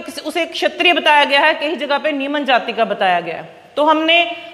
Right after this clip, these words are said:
हमेशा एक पुख्ता विचार उठाना होता है, तो वो हमारे पास यही है कि उसके पिता जो थे वो मौर्य नगर के राजा थे और लोगों के हमले से बचने के लिए माता पुरुषपुर गई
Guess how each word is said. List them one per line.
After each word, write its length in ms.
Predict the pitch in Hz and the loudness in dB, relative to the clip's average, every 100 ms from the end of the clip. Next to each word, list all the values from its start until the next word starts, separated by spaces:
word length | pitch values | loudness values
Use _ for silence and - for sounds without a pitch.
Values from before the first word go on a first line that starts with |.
| - | -2
हमेशा 320 | 302 311 339 | 0 2 2
एक 180 | 320 - | 0 -2
पुख्ता 300 | 330 - 302 | -6 0 2
विचार 340 | 294 294 262 | 2 2 0
उठाना 300 | 247 277 208 | 0 -2 -4
होता 320 | 214 196 - 180 | -6 -8 -6 -4
है, 60 | |
तो 140 | 180 254 | -4 -4
वो 140 | 294 | -4
हमारे 320 | 330 285 277 | -2 0 0
पास 260 | 269 277 269 | 0 0 0
यही 220 | 247 262 | 0 2
है 100 | 254 | 2
कि 120 | 240 | 0
उसके 260 | 285 - 277 | -4 -2 -4
पिता 320 | 277 233 240 | -2 2 2
जो 160 | 214 220 | 2 0
थे 240 | 247 285 | 2 2
वो 120 | 285 | 0
मौर्य 340 | 233 220 208 220 | 2 4 4 2
नगर 240 | 208 208 | 0 0
के 140 | - | 0
राजा 320 | 202 175 180 175 | 2 2 0 -2
थे 120 | 208 294 - - - - _ _ | -4 -4 -8 -20 -20 -20 _ _
और 500 | 240 254 254 262 262 254 | 4 6 6 4 2 -2
लोगों 380 | 240 254 262 | 2 4 4
के 120 | 294 311 | 2 0
हमले 300 | 302 254 285 | 0 0 0
से 100 | 269 | 0
बचने 320 | 226 240 226 | -4 -4 -6
के 140 | 226 | -4
लिए 120 | 220 | -2
माता 440 | 220 202 196 226 277 | 0 0 2 2 2
पुरुषपुर 680 | - - 220 226 - 226 220 | 0 -10 -8 -6 -6 -6 -2
गई 380 | 196 240 - | 0 0 -4